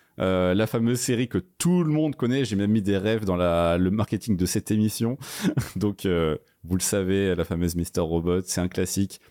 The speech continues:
On a des grosses séries aussi qui existent, qui sont plus ou moins méconnues. On en parlait tout à l'heure, euh,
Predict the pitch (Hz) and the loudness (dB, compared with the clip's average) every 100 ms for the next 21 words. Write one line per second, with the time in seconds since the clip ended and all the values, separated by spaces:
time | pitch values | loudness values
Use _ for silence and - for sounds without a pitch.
0 | _ _ 95 95 90 90 98 110 - 110 | _ _ 0 2 2 0 0 0 0 0
1 | 104 101 - 110 104 92 92 107 - 85 | 0 0 0 -2 -2 -2 0 0 0 -4
2 | 85 - 87 - 95 98 98 92 120 160 | -4 -2 -4 0 0 2 2 0 0 0
3 | 180 - _ _ _ 127 131 139 147 165 | -2 -12 _ _ _ -2 0 0 0 0
4 | 156 143 139 151 127 110 | 0 0 2 2 2 2